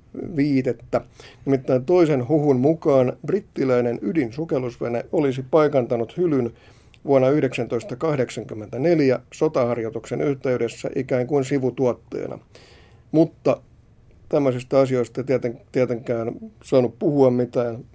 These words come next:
to-, tämmöisistä sotasalaisuuksista tai, tai niihin, mihinkään ni-, ni-, niihin liittyvistä asioista. Eli jompikumpi, kumpi näistä saattaa hyvinkin pitää paikkansa. Ja, ja tuota, mä voisin, voisin tähän sitten vielä, vielä räjäyttää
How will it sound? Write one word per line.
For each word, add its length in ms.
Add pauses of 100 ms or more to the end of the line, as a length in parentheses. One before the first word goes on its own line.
(220)
to-, 240
tämmöisistä 440
sotasalaisuuksista 1040 (720)
tai, 280
tai 160
niihin, 360
mihinkään 460
ni-, 260
ni-, 300
niihin 300
liittyvistä 640
asioista. 440 (240)
Eli 160
jompikumpi, 640
kumpi 260
näistä 280
saattaa 360
hyvinkin 240
pitää 240 (100)
paikkansa. 400 (360)
Ja, 300
ja 160
tuota, 440 (120)
mä 120
voisin, 400
voisin 280
tähän 400
sitten 440 (140)
vielä, 320
vielä 360
räjäyttää 560